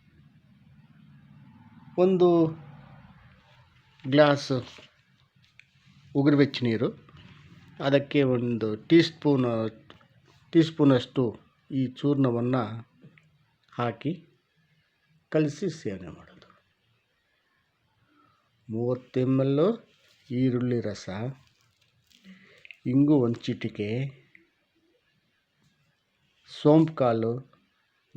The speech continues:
ಧನಿಯಾ, ಅಂದರೆ ಪುಡಿ ಇದೆ, ಧನಿಯಾ ತೋರಿಸ್ಲೆ, ಇವೆಲ್ಲನೂ ಚೂರ್ಣ ತಯಾರಿಸ್ಕೋಬೇಕು.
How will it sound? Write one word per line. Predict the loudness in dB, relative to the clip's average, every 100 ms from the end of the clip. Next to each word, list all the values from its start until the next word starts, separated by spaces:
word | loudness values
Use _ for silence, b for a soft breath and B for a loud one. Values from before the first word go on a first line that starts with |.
| -6
ಧನಿಯಾ, | -2 -2 -4
ಅಂದರೆ | -8 -10 -8 -6 -6 -6 -10 -16 -18
ಪುಡಿ | -8 -4 -2
ಇದೆ, | -2 -6 -8 -18 _ -14 -10
ಧನಿಯಾ | -8 -8
ತೋರಿಸ್ಲೆ, | -10 -16 -14 -16 -16 _ b b b b b _
ಇವೆಲ್ಲನೂ | 2 4 4 4 4 2 2 2 2 2 -2 -12 _ _ _ _ _ _ _ _ _ _ _ _ _ _ _ _ _ 0
ಚೂರ್ಣ | 4 6 6
ತಯಾರಿಸ್ಕೋಬೇಕು. | 4 0 -2 -10 -14 -14 -20